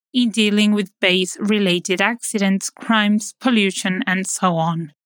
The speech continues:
Experts urged both the Japanese government and U S military to be transparent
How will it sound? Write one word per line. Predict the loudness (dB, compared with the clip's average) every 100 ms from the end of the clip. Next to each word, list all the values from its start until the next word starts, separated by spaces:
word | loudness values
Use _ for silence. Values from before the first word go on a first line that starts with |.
| _ -6
Experts | -6 -4 -2 -2 -2 -4 -10 -10 -4
urged | 0 0 0 -6 -6 -2
both | 0 0 -2
the | -4 -2
Japanese | -2 -4 -2 0 0 -2
government | -2 0 0 0 -2 -4 -2
and | 2 2 0 -6 _
U | -4 0 2 2
S | 0 -2 -4
military | -4 -4 -4 -2 -2 -4
to | -2
be | 0 0
transparent | 0 -2 -2 -2 0 -2 -4